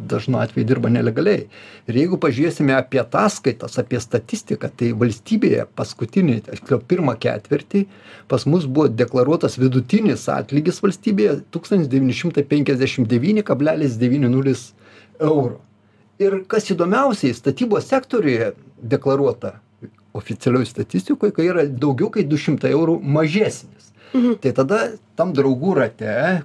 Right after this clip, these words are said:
Speaker 1: kurie manęs klausė, kur gauti tą statybininką, jį, aš sakau, kad jie visi yra pigesni už kitų verslų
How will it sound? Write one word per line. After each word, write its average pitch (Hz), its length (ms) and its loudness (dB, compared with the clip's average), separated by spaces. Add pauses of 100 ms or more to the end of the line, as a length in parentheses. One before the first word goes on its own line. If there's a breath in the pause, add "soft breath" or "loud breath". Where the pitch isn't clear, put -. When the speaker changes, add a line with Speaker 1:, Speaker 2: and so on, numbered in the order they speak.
Speaker 1:
kurie 127 320 0
manęs 160 300 0
klausė, 135 400 2 (100)
kur 139 160 0
gauti 135 320 0
tą 127 160 -6
statybininką, 123 880 0 (500 loud breath)
jį, 123 220 2 (100)
aš - 240 -4
sakau, 131 320 -4
kad 131 160 -4
jie 123 160 2
visi 127 240 -4
yra 139 160 2
pigesni 156 800 0
už 117 300 -8
kitų 147 300 0 (200)
verslų 131 460 0